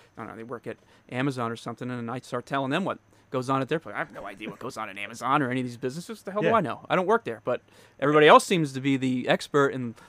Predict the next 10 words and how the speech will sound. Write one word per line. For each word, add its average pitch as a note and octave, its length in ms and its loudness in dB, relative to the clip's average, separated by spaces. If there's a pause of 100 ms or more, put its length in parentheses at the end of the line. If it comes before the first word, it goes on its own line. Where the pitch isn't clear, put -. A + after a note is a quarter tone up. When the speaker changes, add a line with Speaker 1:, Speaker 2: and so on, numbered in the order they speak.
Speaker 1:
law C3+ 240 0
enforcement C#3 560 -4
and B2+ 80 -6
everything C3 260 -4
else. A#2 380 -6
Speaker 2:
I D3 80 4
love D#3+ 260 2
this, C3+ 220 -2
this B2 340 -4
line, F#2 340 -4